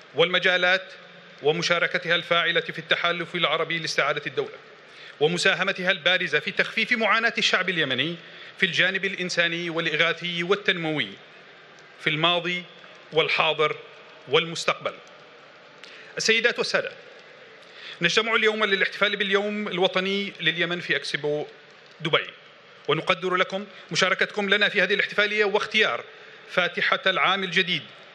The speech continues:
واليوم الأول فيه كيوم وطني لليمن، وهذا له رمزية عالية، فاليمنيون ومعهم الأشقاء والأصدقاء يحظوهم الأمل بأن يحمل هذا العام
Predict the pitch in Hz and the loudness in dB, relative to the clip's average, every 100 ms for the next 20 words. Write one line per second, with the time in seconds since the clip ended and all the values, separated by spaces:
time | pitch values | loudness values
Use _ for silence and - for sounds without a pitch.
0 | - 156 165 160 170 190 190 196 175 190 | -18 0 2 4 4 2 0 2 0 0
1 | 180 180 180 170 170 175 170 - - - | 2 2 2 -4 -6 -6 -8 -16 -20 -20
2 | - - - - - 175 185 220 185 170 | -20 -20 -20 -20 -4 2 2 2 -2 2
3 | 170 170 170 170 160 160 156 - 151 180 | 2 2 2 0 0 -2 -10 -8 0 2
4 | 160 107 - - - - - - - - | 2 -2 -12 -20 -20 -20 -20 -20 -20 -20
5 | - - - - - 147 165 156 160 160 | -20 -20 -20 -20 -2 0 2 2 0 -2
6 | 160 160 156 151 131 208 180 - - - | -4 0 0 2 0 0 -4 -18 -20 -20
7 | - - - - - - - 190 214 214 | -20 -20 -20 -20 -20 -20 -2 2 2 2
8 | 220 226 240 240 220 208 196 190 190 208 | -2 -2 -2 0 2 2 2 0 0 0
9 | 196 190 202 - 190 190 180 196 180 156 | 0 0 0 0 -2 0 0 0 2 0
10 | - 170 175 - - - 170 165 196 208 | 2 2 2 -2 -18 -8 -2 0 2 2
11 | 208 202 214 208 202 185 196 208 196 165 | 2 2 2 2 2 2 0 2 0 2
12 | 190 190 160 175 196 | 2 2 2 2 0